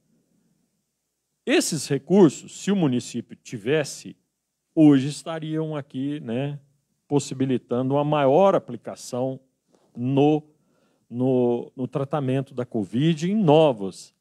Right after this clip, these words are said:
oportunidades de novos leitos, né? É, eu sei que a situação do Estado não é fácil. O, o nosso governador Romeu Zema foi eleito para governar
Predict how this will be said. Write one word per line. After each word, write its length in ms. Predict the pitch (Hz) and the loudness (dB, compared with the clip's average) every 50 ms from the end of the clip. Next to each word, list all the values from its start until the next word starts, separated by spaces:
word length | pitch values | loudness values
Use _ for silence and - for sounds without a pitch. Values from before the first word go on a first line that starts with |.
| _ _ | _ _
oportunidades 1080 | - 123 113 - 135 120 - - 127 120 117 98 95 110 117 127 135 127 120 113 107 101 | -12 -12 -8 -8 -8 -8 -8 -8 -8 -8 -8 -8 -6 -4 -2 -2 -2 -4 -4 -8 -10 -6
de 240 | 113 117 117 107 - _ _ _ | -4 -4 -4 -4 -6 _ _ _
novos 460 | - 117 120 123 120 110 104 87 - | -4 0 0 2 2 0 -2 -6 -6
leitos, 640 | 104 104 107 113 120 110 92 - - 90 - - - | -6 -4 -2 -2 -2 -2 -4 -8 -14 -20 -18 -12 -8
né? 200 | 104 120 113 - _ _ _ _ _ _ _ _ _ _ _ _ _ _ _ _ _ _ _ _ _ _ _ _ _ _ _ _ _ _ - | -6 -6 -6 -8 _ _ _ _ _ _ _ _ _ _ _ _ _ _ _ _ _ _ _ _ _ _ _ _ _ _ _ _ _ _ -6
É, 560 | 127 127 131 131 131 135 131 131 131 127 - - _ _ _ _ _ _ _ _ _ _ _ _ _ _ _ _ _ _ - | -4 -2 0 0 0 -2 -2 -4 -4 -6 -10 -12 _ _ _ _ _ _ _ _ _ _ _ _ _ _ _ _ _ _ -6
eu 80 | 147 | -6
sei 240 | - - 220 240 226 | 0 2 2 2 4
que 100 | - 220 | 2 0
a 60 | 180 | 0
situação 540 | - - - - 156 131 - - 147 135 131 | 0 -2 -4 -2 -2 -2 -2 -4 -4 -4 -2
do 100 | 123 120 | 0 0
Estado 500 | 113 - - - - 147 151 143 127 117 | -2 -2 -6 -8 -6 -6 -4 -6 -6 -6
não 240 | 123 139 160 165 175 | -6 -4 -4 -2 -4
é 40 | 156 | -6
fácil. 560 | 160 - 135 113 95 - - - - _ _ _ _ _ _ _ _ _ _ _ _ _ _ _ _ _ _ _ _ _ _ _ _ _ _ _ _ _ _ _ | -4 -4 -4 -4 -4 -6 -14 -20 -20 _ _ _ _ _ _ _ _ _ _ _ _ _ _ _ _ _ _ _ _ _ _ _ _ _ _ _ _ _ _ _
O, 320 | - 110 113 113 117 123 - - | -12 -8 -6 -4 -4 -6 -6 -8
o 200 | 120 117 113 113 | -8 -6 -4 -4
nosso 300 | 117 120 147 151 - - - | -2 -2 -2 -2 -4 -6 -8
governador 500 | 120 123 123 123 120 113 110 117 113 104 | -6 -4 -4 -4 -4 -4 -4 -2 -2 -2
Romeu 280 | 104 107 110 110 110 98 | -2 -2 -2 -2 -2 -2
Zema 240 | 95 117 143 156 147 | -4 -4 -6 -6 -6
foi 220 | - - 175 175 | -4 -2 0 0
eleito 380 | 165 135 143 151 160 156 - - | 2 2 0 0 -2 -2 -6 -10
para 160 | - 165 151 | -12 -12 -8
governar 720 | - 151 147 143 156 147 135 117 110 117 123 135 135 135 | -4 -4 -2 0 0 -2 -2 -2 -2 -4 -4 -4 -6 -8